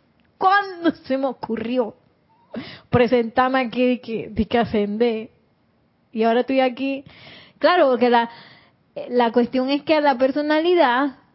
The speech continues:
no le gusta la pureza. ¿Mm? Porque la personalidad se esconde. Ella busca su recoveco para, tú sabes, ¿no? Este, de alguna manera excusar las cosas que hace.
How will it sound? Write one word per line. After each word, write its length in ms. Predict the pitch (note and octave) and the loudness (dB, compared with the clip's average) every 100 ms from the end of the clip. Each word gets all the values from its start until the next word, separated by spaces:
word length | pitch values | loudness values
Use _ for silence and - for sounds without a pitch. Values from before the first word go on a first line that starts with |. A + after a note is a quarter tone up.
| - | -4
no 160 | A3 A#3+ | 0 4
le 120 | A3+ | 4
gusta 520 | A3 D#4 - - A3+ | 4 0 -2 -2 0
la 160 | G#3+ F#3+ | 0 0
pureza. 500 | F#3+ F#3 E3+ D#3+ - _ _ _ _ _ | -2 -2 -4 -10 -14 _ _ _ _ _
¿Mm? 340 | A3+ G3+ G#3 C4 F#4+ D#4+ _ | -8 -6 -4 -6 -10 -18 _
Porque 160 | G#3 G3+ | -6 -2
la 100 | G3 | 0
personalidad 520 | G3+ F#3+ F#3+ G3+ A#3 | -2 -2 -2 -2 -2
se 80 | B3 | -4
esconde. 880 | - - - E4 D#4 A3+ F#3 C#3+ - - - - | -6 -8 -2 -2 -2 -6 -6 -10 -14 -20 -10 2
Ella 180 | B3 | 4
busca 260 | C4+ D#4+ D#4+ | 4 4 2
su 100 | C#4 | 2
recoveco 760 | B3 A#3 A3 G#3+ D4+ D#4+ A#3+ G#3 | 0 2 0 2 2 2 0 0
para, 260 | F#3+ F3 | -2 -2
tú 100 | G#3+ | -4
sabes, 320 | A#3 E4 C#4 | -2 2 2
¿no? 180 | C4+ D#4 D#4+ | 0 -4 -4
Este, 480 | C4+ A#3 - G#3 F3 | -4 -4 -2 -4 -2
de 100 | F#3+ | 0
alguna 280 | G3 G#3+ C4 | 0 0 -2
manera 340 | C4+ A3 C4 | -2 0 0
excusar 460 | - - A#3+ - C#4 | -2 -4 -2 0 0
las 180 | C#4+ C#4 | 0 -2
cosas 320 | C#4+ C#4 C#4+ | -2 -2 -6
que 180 | - G#3 | -4 -2
hace. 320 | B3+ - D3 | -2 -4 -14